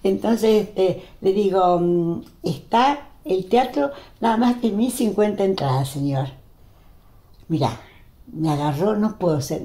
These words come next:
sí, bueno, cambió el programa, agregó cosas, este, fue una cosa, me agradeció, me agradeció.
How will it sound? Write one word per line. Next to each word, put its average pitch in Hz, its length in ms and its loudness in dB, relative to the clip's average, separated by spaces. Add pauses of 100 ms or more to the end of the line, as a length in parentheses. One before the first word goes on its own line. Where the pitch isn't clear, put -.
(120)
sí, - 240 -12
bueno, 156 220 -8 (420)
cambió 185 300 4
el 190 80 4
programa, 165 880 0
agregó 185 480 2
cosas, 170 640 2 (360)
este, 196 560 0 (200)
fue 285 360 4 (120)
una 202 640 0
cosa, 226 320 0 (260)
me 196 180 -2
agradeció, 190 920 4
me 196 80 4
agradeció. 185 420 2